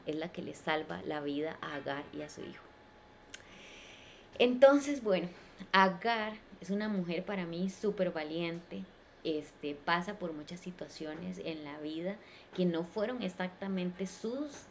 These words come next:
decisiones, pero las enfrenta. Las enfrenta, humanamente tiene reacciones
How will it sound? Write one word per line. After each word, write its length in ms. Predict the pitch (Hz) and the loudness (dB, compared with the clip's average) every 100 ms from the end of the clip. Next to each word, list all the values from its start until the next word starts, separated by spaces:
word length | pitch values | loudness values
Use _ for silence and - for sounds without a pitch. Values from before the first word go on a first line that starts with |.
| 170 | -2
decisiones, 960 | 180 170 - - 151 151 175 262 - - - - - - - - - - - | 0 0 -6 -10 -6 -6 -6 -8 -14 -20 -20 -20 -20 -20 -20 -20 -20 -20 0
pero 180 | - 196 | 6 8
las 220 | 170 147 | 8 2
enfrenta. 500 | 147 143 139 123 - - - - - - - - - | -6 -8 -6 -6 -10 -18 -20 -20 -20 -20 -20 -20 -4
Las 240 | 165 170 | 0 0
enfrenta, 540 | 151 151 196 220 226 247 - - - - - - - | -2 -2 0 0 -2 -8 -12 -20 -20 -20 -20 -10 2
humanamente 680 | 196 185 180 208 202 196 | 6 6 4 2 -2 -4
tiene 280 | 202 180 170 | -4 -2 -2
reacciones 1000 | 170 156 143 - 196 208 214 220 - - | -4 -6 -6 -2 0 2 0 -6 -12 -16